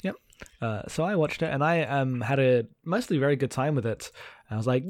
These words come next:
"Yeah, we need to watch this. It does some things that is kind of in our wheelhouse. I wanna see how you feel about it."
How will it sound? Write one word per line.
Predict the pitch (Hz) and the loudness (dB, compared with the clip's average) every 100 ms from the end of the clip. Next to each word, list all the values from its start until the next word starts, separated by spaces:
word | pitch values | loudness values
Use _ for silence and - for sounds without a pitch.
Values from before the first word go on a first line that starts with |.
| 240 | 6
"Yeah, | 339 | 8
we | 339 302 | 8 6
need | 208 | 6
to | |
watch | 202 165 | 8 8
this. | 160 - | 8 6
It | 175 - | 4 8
does | 226 | 8
some | - 175 | 8 4
things | 190 170 147 | 6 6 8
that | 156 143 | 8 8
is | 156 131 | 6 6
kind | - 170 | 6 8
of | 147 | 8
in | 143 | 8
our | |
wheelhouse. | 139 139 135 120 | 8 8 6 4
I | 147 | 4
wanna | 139 | 4
see | 147 | 4
how | 123 | 4
you | 127 | 2
feel | 131 123 | 2 2
about | 113 117 | 2 0
it." | 117 - | -2 -6